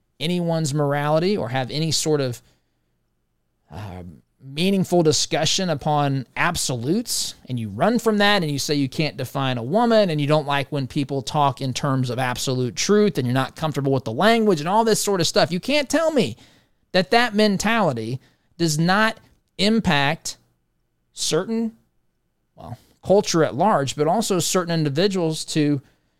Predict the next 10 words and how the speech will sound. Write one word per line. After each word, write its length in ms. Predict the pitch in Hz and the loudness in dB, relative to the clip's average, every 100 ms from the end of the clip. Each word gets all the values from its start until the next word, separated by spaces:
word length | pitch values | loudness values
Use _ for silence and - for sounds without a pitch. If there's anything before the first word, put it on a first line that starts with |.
| _ _ _ _ _ _ | _ _ _ _ _ _
I 80 | 143 | -6
mean, 340 | 170 165 135 - _ | -4 -4 -6 -14 _
to 100 | - | -4
buy 320 | 151 127 165 | -4 -2 -2
into 300 | 196 262 269 | 0 2 2
the, 240 | 156 120 101 | 0 -4 -10
the 120 | 113 123 | -12 -14
crap. 460 | - 101 113 170 - | -10 -6 -6 -6 -4
And 180 | 156 170 | -2 0
then 320 | 196 196 | 0 0